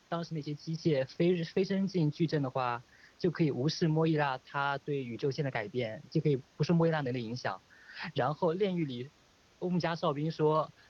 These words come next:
在他那个未来，变种人用凤凰把那些矩阵、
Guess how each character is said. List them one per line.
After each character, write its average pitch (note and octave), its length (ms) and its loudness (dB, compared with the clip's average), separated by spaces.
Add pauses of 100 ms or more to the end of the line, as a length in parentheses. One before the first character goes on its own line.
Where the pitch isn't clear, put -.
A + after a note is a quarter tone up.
(140)
在 E3+ 140 -2
他 F3+ 200 -6
那 F3+ 100 -4
个 E3 80 0
未 D3+ 200 0
来， A2 320 -4 (840)
变 F#3 160 0
种 C#3+ 140 -2
人 B2 100 0
用 D#3+ 140 0
凤 F3+ 240 -2
凰 C#3 160 0
把 C#3 100 -4
那 D3+ 100 -2
些 F3 140 0
矩 F3 200 -4
阵、 E3+ 220 2